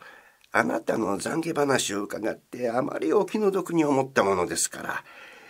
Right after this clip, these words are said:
つい我を忘れて変な理屈を考え出してしまったのです。ですが、あなたのお心を二十年来悩ましてきた事柄も、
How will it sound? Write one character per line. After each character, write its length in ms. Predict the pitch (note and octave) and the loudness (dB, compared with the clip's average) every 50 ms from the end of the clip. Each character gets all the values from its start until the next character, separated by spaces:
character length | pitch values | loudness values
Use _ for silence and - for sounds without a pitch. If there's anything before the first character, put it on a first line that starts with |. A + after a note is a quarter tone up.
| - - _ - - _ - | -20 -20 _ -20 -20 _ -6
つ 240 | - - - G#2 G#2 | -4 -4 -4 -4 -4
い 260 | F#2+ F2+ F#2 G#2+ A#2 | -6 -4 -4 -2 0
我 280 | A#2+ A#2+ A2+ A#2+ A2+ G#2 | 2 2 4 6 6 6
を 200 | G2+ G#2 G#2 A2 | 8 8 10 10
忘 200 | A#2 A2+ - C#3 | 8 8 4 -4
れ 100 | C#3 C#3+ | -4 -6
て 460 | C#3+ - - C#3+ D3+ D#3+ D#3 - - - | -6 -6 -4 0 0 0 0 -2 -6 -10
変 240 | - - F#2+ F#2 | -8 -6 -4 -2
な 140 | F#2 F2 - | -2 -2 0
理 100 | E2 G#2 | -2 -4
屈 260 | - - - - - | -4 -4 -6 -4 -4
を 80 | D#3 D#3+ | -4 -4
考 240 | D#3+ - G#3+ G#3+ G#3 | -2 -4 -2 0 0
え 100 | G3+ F3 | 0 2
出 120 | D#3 D3 D3+ | 4 2 2
し 80 | - | 2
て 120 | - - - | 2 0 0
し 140 | - - | 2 4
ま 100 | G#2+ G#2+ | 6 4
っ 80 | G#2+ - | 4 4
た 120 | - G2+ | 2 -2
の 140 | G2+ D#2+ E2 | -2 -2 -4
で 80 | D2+ D#2+ | -6 -4
す。 180 | - - - - - - - - - - - - - - - _ _ _ _ _ _ _ _ _ _ _ - _ _ _ _ - | -6 -6 -6 -8 -12 -16 -20 -20 -20 -20 -20 -20 -20 -20 -20 _ _ _ _ _ _ _ _ _ _ _ -20 _ _ _ _ -16
で 300 | - - - C3+ C#3 C3 | -10 -10 -8 -4 -2 0
す 160 | A#2 - - | 0 0 -2
が、 320 | - - F#2 F#2 E2 - - - - - - - _ _ _ _ _ _ _ _ - | -2 -2 -4 -4 -4 -6 -10 -16 -20 -20 -20 -20 _ _ _ _ _ _ _ _ 2
あ 140 | - G#2 A2+ | 4 4 4
な 160 | - - - | 4 0 -2
た 180 | - - - | 0 0 0
の 180 | G2+ G2 E2+ E2+ | 2 2 2 0
お 60 | F#2+ | 0
心 500 | - C3 - - B2 A#2+ A#2 A2+ A2+ A2+ | -2 -4 -4 -4 -2 2 4 4 4 4
を 60 | A2+ | 4
二 200 | A2+ A2+ A#2 A#2+ | 4 2 2 2
十 220 | A#2+ - G2 A#2 B2 | 2 2 0 0 2
年 240 | B2 B2 A#2+ A#2 G#2 | 2 0 0 0 0
来 220 | - D#2+ E2 D#2 | 0 0 0 0
悩 260 | D#2 E2+ - E2 G2+ | -2 -2 -2 -2 0
ま 140 | A2 A2+ A2 | 0 0 -2
し 80 | - - | -2 -4
て 100 | - - | -10 -12
き 140 | - - | -12 -12
た 160 | - - - - | -14 -14 -14 -14
事 280 | - - - - F3+ | -14 -12 -8 -6 -4
柄 260 | E3 E3 D3+ C#3 C3 | -4 -4 -4 -4 -2
も、 220 | C3+ B2+ A#2+ A2+ | 0 2 2 2